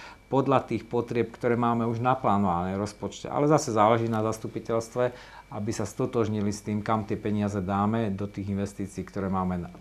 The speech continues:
ktoré máme naplánované. Druhá vec je ešte, že, alebo teda tiež, e, dôležitá vec pre, pre, e, nejaké aktivity v novom roku je, ako nám dopadne projekt, e, respektíve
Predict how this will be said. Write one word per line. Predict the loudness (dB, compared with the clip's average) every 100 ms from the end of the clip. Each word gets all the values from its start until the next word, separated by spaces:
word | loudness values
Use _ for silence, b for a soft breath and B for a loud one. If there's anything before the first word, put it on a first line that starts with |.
| -16
ktoré | -12 -6 -4
máme | -2 -2
naplánované. | -4 -4 -4 -4 -2 -4 -6 -12 B B B B B -16
Druhá | -2 4 6 6
vec | 4
je | 2 2
ešte, | 2 0 2 2 0
že, | 0 0 0 0 -2 -6 -8 -10 -8
alebo | -6 -4
teda | -4 -2 -2
tiež, | 2 2 2
e, | 2 0
dôležitá | 0 0 2 4 2 0 0
vec | 0 -2 -4 -4
pre, | 0 0 2 0 0 0 -2 -6
pre, | -6 -4 -2 -2 -2 -2 -4
e, | -6 -8 -12 -10 -10 -8 -8 -8 -8 -8 -8 -12 -16 -18 -16 -10
nejaké | -8 -6 -2
aktivity | -4 -4 -6 -4
v | -4 0
novom | 0
roku | 2 0 -2 -4 B B B B -14
je, | -2 0 0
ako | 0 -4 0
nám | 4 4
dopadne | 4 2 0 0
projekt, | 0 2 2 0 -2
e, | -2 0 0 -2 -4
respektíve | -4 -4 -6 -8 -4 -2 -2 -2 -2